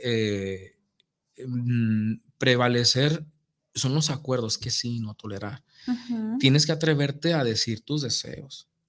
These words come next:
Speaker 1: tus
Speaker 2: Sí.
Speaker 1: fantasías, lo que sí quieres, lo que definitivamente no vas a tolerar.
Speaker 2: Ujú.
Speaker 1: Y decir, "¿Sabes qué? Si me pasa esto, se acabó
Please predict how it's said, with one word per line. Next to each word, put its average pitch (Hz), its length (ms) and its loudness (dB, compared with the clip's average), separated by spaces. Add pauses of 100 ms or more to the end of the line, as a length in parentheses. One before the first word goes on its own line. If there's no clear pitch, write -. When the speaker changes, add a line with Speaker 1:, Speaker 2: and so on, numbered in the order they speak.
(400)
Speaker 1:
tus 120 180 -4
Speaker 2:
Sí. - 60 0
Speaker 1:
fantasías, 113 1000 -2 (160)
lo 117 200 -2
que 107 200 -10
sí - 220 -4
quieres, 120 640 -8 (100)
lo 104 220 -4
que 101 260 -2
definitivamente 110 800 -4
no 113 220 -2
vas 156 180 -2
a 151 80 -8
tolerar. 123 440 -16 (100)
Speaker 2:
Ujú. 262 440 -2
Speaker 1:
Y 175 80 8
decir, 120 200 4
"¿Sabes 151 260 4
qué? 156 160 0
Si 143 140 0
me 113 120 -2
pasa 123 340 -6
esto, 143 200 -8
se 147 120 -6
acabó 123 440 -2